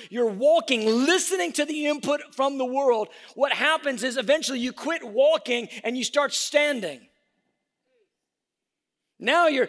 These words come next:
you're no longer just walking along hearing it. You've stopped moving, and now you're standing in the way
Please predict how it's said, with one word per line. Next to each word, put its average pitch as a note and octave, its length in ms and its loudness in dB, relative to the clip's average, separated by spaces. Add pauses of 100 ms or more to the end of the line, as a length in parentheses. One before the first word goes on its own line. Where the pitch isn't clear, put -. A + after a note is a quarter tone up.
(140)
you're A3+ 120 -4
no C#4+ 160 6
longer D#4 300 4
just C4 200 -6
walking C#4+ 420 0
along C4 300 0
hearing C#4+ 340 0
it. A#3 160 0 (100)
You've A#3 220 -2
stopped - 1080 0 (460)
moving, A#3 640 0 (200)
and G#3 220 -2
now D4+ 380 2 (120)
you're A#3 140 0
standing D4 1040 2 (180)
in B3+ 220 0
the A3+ 100 6
way G#3+ 800 2